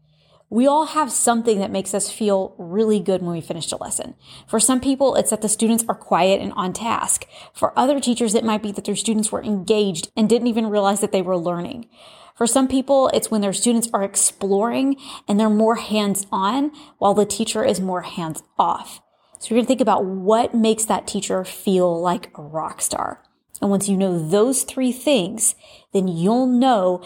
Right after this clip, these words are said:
exactly what types of resources that you need to create. Because if my ideal customer teaches advanced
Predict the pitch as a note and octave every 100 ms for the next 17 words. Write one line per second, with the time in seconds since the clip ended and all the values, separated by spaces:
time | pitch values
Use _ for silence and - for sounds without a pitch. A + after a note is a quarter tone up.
0 | - - G3 E3+ D3+ G#3 G3 - B3 F3+
1 | - - F3 F3 F#3+ F#3 E3 - - G3+
2 | F3 F#3 - F3 D#3+ E3 - A#3 B3+ F#3+
3 | - _ _ _ _ _ _ - A3 A#3
4 | A#3 G#3+ A3+ B3+ - B3 G#3 A3 G#3 -
5 | G#3+ - G3 F3 F3+ - - - - A3
6 | G#3 G#3+ G#3+ G#3 D#3+ D3+ F#3+ F#3 A3+ A#3